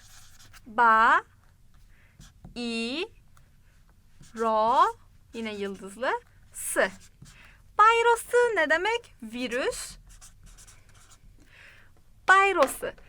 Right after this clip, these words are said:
Mesela korona bayrosu şeklinde kullanabiliyorsunuz. Korona bayrosu şeklinde. Ya da, "Aa, bayrosu ga musovoyo. Hmm, covid birazcık korkutucu gerçekten. Dikkat etmek lazım." şeklinde kullanabilirsiniz.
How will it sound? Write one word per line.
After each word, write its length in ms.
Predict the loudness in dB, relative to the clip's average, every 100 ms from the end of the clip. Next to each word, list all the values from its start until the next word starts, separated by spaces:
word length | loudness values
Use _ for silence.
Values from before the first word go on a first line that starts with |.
| -14
Mesela 240 | -6 -6 -6 -6
korona 580 | -2 2 2 2 2
bayrosu 640 | 2 2 0 -2 -2 -4 -6
şeklinde 560 | -6 -6 -6 -12 -2 0 0
kullanabiliyorsunuz. 840 | -4 -2 -2 -2 -2 -4 -4 -8 -14
Korona 440 | -6 -4 -2 -2
bayrosu 560 | -2 -2 -2 -4 -6 -14
şeklinde. 460 | -14 -12 -6 -4 -4 -6 -8
Ya 80 | -4
da, 80 | -4 -6 -2
"Aa, 140 | -2 -2 4
bayrosu 540 | 4 4 -2 -4 -6 0
ga 140 | 0
musovoyo. 800 | 0 -8 0 2 2 0 -2 -4
Hmm, 240 | -8 -8 -12 -20 -14
covid 360 | -6 -4 -4 0
birazcık 440 | 4 4 2 -12
korkutucu 540 | -2 -2 -4 -14 -8 -2
gerçekten. 680 | -2 -2 -10 -8 -8 -6
Dikkat 340 | -10 -10 -8 -8
etmek 400 | -8 -12 -8 -4
lazım." 380 | -2 -4 -14
şeklinde 640 | -10 -8 -6 -8 -2 -2 -4 -10 -16 -4
kullanabilirsiniz. 960 | -2 0 -2 -4 -4 -6 -8 -14 -12